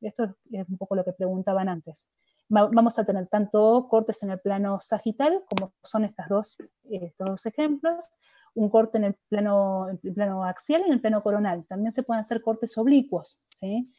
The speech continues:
Pero que en realidad lo que estamos evitando es la superposición de imágenes que nosotros tenemos en la placa,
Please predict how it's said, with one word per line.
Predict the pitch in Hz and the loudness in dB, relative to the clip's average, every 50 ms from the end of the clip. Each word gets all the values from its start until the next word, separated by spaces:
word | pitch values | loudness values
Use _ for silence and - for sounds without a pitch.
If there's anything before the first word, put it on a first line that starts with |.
| _ _ - _ _ _ | _ _ -20 _ _ _
Pero | 226 214 233 240 | 6 6 6 6
que | 285 | 6
en | 285 277 | 4 6
realidad | 294 311 320 339 330 330 330 | 4 2 0 2 4 4 4
lo | 311 277 254 254 | 6 4 2 0
que | 247 | -2
estamos | - - 302 285 311 302 294 - 294 | -4 0 2 2 2 2 0 0 0
evitando | 277 285 294 277 - 320 311 311 311 339 | 2 2 0 2 2 2 2 4 2 2
es | 302 247 | 2 2
la | 240 220 214 | 0 0 0
superposición | - - 233 - - 233 233 - 247 247 - 254 - 294 285 285 | -2 -6 -6 -2 -2 -4 -4 -4 -6 -6 -4 -4 0 2 2 4
de | 302 | 4
imágenes | 277 247 240 226 - 277 262 254 - | 4 2 2 0 -2 -2 -2 -2 -2
que | - | -6
nosotros | 208 202 196 - - 233 226 - _ | -8 -8 -10 -8 -6 -6 -6 -6 _
tenemos | - 202 202 220 226 - - | -8 -6 -6 -6 -6 -6 -8
en | 190 190 | -6 -6
la | 180 | -6
placa, | - 170 165 156 - - | -6 -6 -12 -12 -14 -20